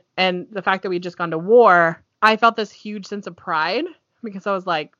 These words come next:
"This is really cool that they're talking about U S troops essentially liberating this camp,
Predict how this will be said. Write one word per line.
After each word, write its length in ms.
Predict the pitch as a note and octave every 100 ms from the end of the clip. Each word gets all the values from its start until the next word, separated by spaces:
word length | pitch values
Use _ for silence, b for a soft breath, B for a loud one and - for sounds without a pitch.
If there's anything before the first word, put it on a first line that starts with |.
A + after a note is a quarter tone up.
| -
"This 200 | A3+ A3
is 140 | A#3 A3
really 220 | G#3 G3+
cool 200 | - G#3+
that 120 | F#3
they're 140 | F#3+ F#3
talking 320 | G#3 G3+ G#3
about 180 | G3 D#3
U 200 | F#3 F#3
S 140 | F#3
troops 460 | - F#3 D#3+ - _ -
essentially 460 | F#3+ F#3+ F3 F#3+ F3+
liberating 600 | F#3 F3+ F#3 F3+ F3+ F3+
this 120 | F3
camp, 400 | - D#3+ D#3+